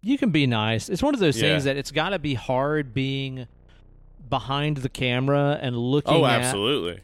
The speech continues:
Speaker 1: lighting
Speaker 2: Yeah.
Speaker 1: and being like, "I coulda done that better," looking at makeup and being like, "I coulda
Speaker 2: Mm-hmm.
Speaker 1: done that better." Like, it's gotta
Speaker 2: Yeah.
Speaker 1: be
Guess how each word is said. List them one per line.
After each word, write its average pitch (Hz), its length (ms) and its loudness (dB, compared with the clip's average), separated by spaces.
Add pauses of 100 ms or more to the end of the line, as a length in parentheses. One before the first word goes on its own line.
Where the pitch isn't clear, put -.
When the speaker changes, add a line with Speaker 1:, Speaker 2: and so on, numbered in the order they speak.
Speaker 1:
lighting 143 560 2
Speaker 2:
Yeah. 147 60 4
Speaker 1:
and 135 80 0
being 139 200 2
like, 127 200 0
"I 120 120 -2
coulda 120 200 -2
done 120 160 0
that 156 220 0
better," 143 340 4
looking 131 300 -2
at 131 60 -6
makeup 131 500 0
and 131 100 -4
being 131 200 0
like, 113 180 -4
"I - 40 -18
coulda 117 200 -4
Speaker 2:
Mm-hmm. 107 140 0
Speaker 1:
done 117 80 0
that 135 120 -4
better." 117 400 0 (400)
Like, 143 140 -4
it's - 160 -6
gotta 254 200 4
Speaker 2:
Yeah. 208 40 2
Speaker 1:
be 160 260 2